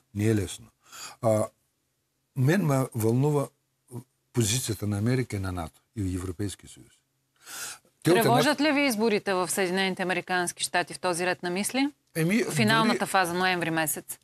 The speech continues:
Speaker 1: всички ги е страх от, а, че ако дойде
Speaker 2: Тръмп?
Speaker 1: този Тръмп, а, ш-,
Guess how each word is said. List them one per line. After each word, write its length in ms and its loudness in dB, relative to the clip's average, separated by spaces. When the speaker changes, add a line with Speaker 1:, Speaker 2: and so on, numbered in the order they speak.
Speaker 1:
всички 320 -2
ги 140 2
е 40 6
страх 340 0
от, 240 -6
а, 260 2
че 180 -4
ако 240 0
дойде 680 2
Speaker 2:
Тръмп? 180 2
Speaker 1:
този 240 -2
Тръмп, 400 2
а, 340 2
ш-, 180 -6